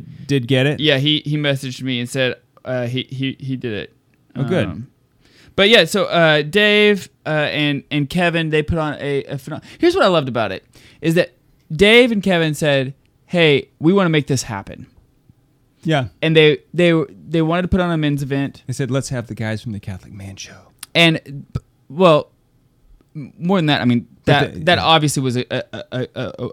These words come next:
Speaker 2: a one-up on their end, but
Speaker 1: Obviously.
Speaker 2: obviously. But they were men of action.
Speaker 1: Yeah, they did
Speaker 2: They
Speaker 1: it.
Speaker 2: said, like, "We're just gonna do it."
Speaker 1: The manliest. I never thought that I would, like, talk about the centerpieces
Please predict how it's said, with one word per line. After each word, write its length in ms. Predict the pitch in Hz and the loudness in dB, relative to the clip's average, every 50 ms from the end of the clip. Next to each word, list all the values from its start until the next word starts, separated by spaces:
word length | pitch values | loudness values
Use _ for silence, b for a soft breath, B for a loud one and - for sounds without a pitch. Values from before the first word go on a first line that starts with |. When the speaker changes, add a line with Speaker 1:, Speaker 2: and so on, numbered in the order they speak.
| - | -8
Speaker 2:
a 60 | - 139 | -8 -4
one-up 420 | 135 143 147 143 135 123 - - - | -2 -2 0 0 0 -2 -4 -6 -6
on 120 | - 123 123 | -4 -2 0
their 180 | 127 123 120 | 0 0 -2
end, 300 | 110 95 90 110 131 - _ | -2 -4 -6 -6 -8 -8 _
but 260 | - 139 127 113 - _ _ _ - | -2 0 0 0 -2 _ _ _ -6
Speaker 1:
Obviously. 560 | 98 110 110 87 87 82 76 73 - - 85 | -4 -2 -2 -4 -6 -10 -10 -12 -10 -2 2
Speaker 2:
obviously. 440 | 104 113 113 101 90 - - - - | 4 4 4 2 0 -4 -6 -8 -6
But 160 | - 175 175 | -2 0 2
they 60 | 226 254 | 6 6
were 80 | 240 | 8
men 160 | 214 220 226 | 8 8 6
of 120 | 220 185 180 | 6 4 4
action. 500 | 180 170 165 - - - 110 85 82 - - - _ _ _ _ _ _ - | 2 2 -2 -6 -6 -6 -6 -8 -8 -12 -16 -20 _ _ _ _ _ _ -6
Speaker 1:
Yeah, 120 | 110 123 | -4 -2
they 100 | 123 120 | 0 0
did 140 | 110 139 170 | 2 4 4
Speaker 2:
They 40 | 180 | 4
Speaker 1:
it. 40 | 175 | 4
Speaker 2:
said, 200 | - 202 190 180 | 4 4 2 2
like, 180 | 170 - - _ _ _ _ _ _ - | 2 0 -2 _ _ _ _ _ _ 2
"We're 160 | 165 196 254 | 4 4 4
just 140 | 269 302 370 | 4 2 0
gonna 160 | 381 330 226 | 0 2 2
do 160 | 220 262 254 | 2 2 2
it." 260 | 160 90 - - - | 0 0 -2 -10 -6
Speaker 1:
The 100 | - 143 | -2 0
manliest. 680 | 135 139 143 143 156 170 180 185 185 185 185 170 - - - - | 0 2 2 2 2 0 0 0 0 0 -2 -2 -6 -8 -8 -4
I 120 | 139 156 | -2 -2
never 260 | 160 156 165 175 175 147 | 0 0 -2 -2 -2 -4
thought 380 | - - 127 127 139 147 - _ _ _ - | -2 -2 -2 -2 -2 -6 -8 _ _ _ -8
that 180 | 104 117 117 | -4 -4 -2
I 160 | 113 113 117 123 | -2 -2 -2 -2
would, 320 | 120 117 110 101 95 - - _ _ _ _ _ _ _ _ _ _ _ _ _ _ _ _ _ _ _ _ _ _ - | -2 -2 -4 -4 -6 -8 -12 _ _ _ _ _ _ _ _ _ _ _ _ _ _ _ _ _ _ _ _ _ _ -12
like, 280 | 110 98 90 - - _ _ _ _ _ _ _ _ _ - | -12 -10 -12 -12 -16 _ _ _ _ _ _ _ _ _ -18
talk 360 | - - - 113 110 - - | -14 -10 -8 -8 -8 -6 -6
about 360 | 117 - 98 95 90 71 - | -4 -4 -4 -6 -6 -8 -10
the 80 | 101 92 | -12 -10
centerpieces 1000 | - - - 107 95 90 87 82 - - 78 - - - - - - - - | -8 -8 -8 -8 -8 -8 -10 -12 -12 -16 -14 -14 -16 -16 -16 -14 -14 -14 -14